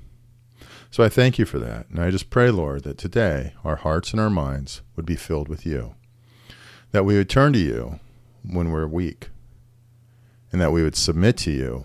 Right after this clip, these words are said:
when we think we're strong. And Lord, I just lift up this day to you,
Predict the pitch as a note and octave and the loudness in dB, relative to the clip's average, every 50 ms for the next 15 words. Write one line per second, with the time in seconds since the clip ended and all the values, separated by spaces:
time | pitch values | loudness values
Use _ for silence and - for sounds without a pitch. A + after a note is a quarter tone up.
0 | - - F2+ E2 D#2+ D#2+ D#2 C#2+ C#2 - - - A2 G#2+ F2 - - - - - | -12 -8 -6 -6 -4 -4 -6 -8 -10 -10 -6 -4 -2 -2 -2 -4 -8 -12 -12 -12
1 | - - - D#2+ D2+ C#2 B1+ B1 B1 - _ _ _ _ _ _ _ _ _ _ | -12 -10 -10 -10 -10 -10 -14 -16 -18 -20 _ _ _ _ _ _ _ _ _ _
2 | _ _ _ _ _ _ _ _ _ _ _ _ _ _ _ _ _ _ _ _ | _ _ _ _ _ _ _ _ _ _ _ _ _ _ _ _ _ _ _ _
3 | _ F#2+ F#2 F#2+ F#2 F#2+ G2 G2+ G2 F#2+ F#2 - - G2+ - - G2+ G2 - - | _ -4 -2 0 2 2 4 4 4 2 0 0 -2 -2 -2 0 -2 -2 0 0
4 | G2+ F#2+ - - F#2+ G2 G2 - - C#2 A#1 A#1+ B1 B1+ - - - F#2 F2 C#2+ | -2 -2 -2 -2 -4 -4 -4 -6 -8 -8 -8 -8 -10 -12 -12 -8 -6 -6 -4 -6
5 | B1 A1 A1+ A#1 | -6 -8 -12 -16